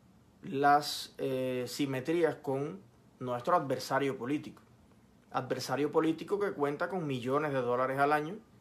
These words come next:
con todos los recursos públicos nacionales, con embajadas en el mundo entero, con, con diplomacia, con acuerdos, con todo, para tener una superioridad técnica, humana y propagandística sobre nosotros.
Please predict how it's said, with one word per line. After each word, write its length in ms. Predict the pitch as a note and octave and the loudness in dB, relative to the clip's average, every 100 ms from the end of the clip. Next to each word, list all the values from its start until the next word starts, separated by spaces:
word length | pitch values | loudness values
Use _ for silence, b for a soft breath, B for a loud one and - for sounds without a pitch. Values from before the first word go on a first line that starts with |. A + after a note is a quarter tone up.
| - | -18
con 200 | A2+ G#2+ | -12 -4
todos 200 | C3 D3+ | 0 0
los 120 | C#3+ | 0
recursos 380 | B2+ A#2+ A#2+ B2+ | -2 -6 -6 -8
públicos 420 | - C#3+ C#3+ C#3+ | -4 -2 -2 -2
nacionales, 500 | C#3+ C#3 D3+ D#3 E3 | -4 -4 0 2 2
con 180 | E3 C#3 | -2 -6
embajadas 560 | A#2+ A#2 A2+ C#3 C#3+ C3+ | -6 -4 2 4 4 0
en 120 | A#2+ | -4
el 100 | A#2 | -6
mundo 300 | C3 D3 D3 | -4 -4 -2
entero, 480 | D3 D#3 D3+ D#3 D3 | -2 0 0 0 -2
con, 260 | A#2+ A#2+ | -8 -8
con 180 | A2+ A#2+ | -8 -8
diplomacia, 640 | A#2+ A#2+ B2 C3 C3+ C#3+ B2+ | -8 -6 0 0 0 -2 -6
con 120 | B2+ | -6
acuerdos, 500 | A#2+ C#3+ C#3+ C3+ C3 | -2 0 0 0 -6
con 160 | A#2 | -6
todo, 280 | C3 C#3+ C#3+ - B B B B B B | 0 0 0 -8 B B B B B B
para 260 | - D#3 D3 | 2 4 4
tener 340 | D3 D3 D#3 D#3 | 2 0 0 0
una 220 | D3+ D#3 | -2 -2
superioridad 1120 | - E3 D3+ D3+ C#3+ C3+ B2+ B2+ C3 C#3+ - - - b b - - | -4 -2 0 2 2 2 0 0 2 2 -2 -20 -20 b b -8 2
técnica, 680 | D3 D#3 D#3+ D#3 D#3+ D#3+ - - | 2 2 -2 2 2 0 -8 -8
humana 540 | C3 C3 D3 D#3 D#3+ | -4 2 2 2 0
y 100 | C#3+ | -4
propagandística 920 | C#3+ C3 C3 B2+ B2+ E3 E3 A2 - - - - - - | -4 0 2 2 0 -2 -4 -10 -12 -18 -20 -20 -20 -20
sobre 340 | - C3+ C3 A#2+ | -8 -2 -2 -2
nosotros. 380 | G#2+ G#2 - | -6 -12 -14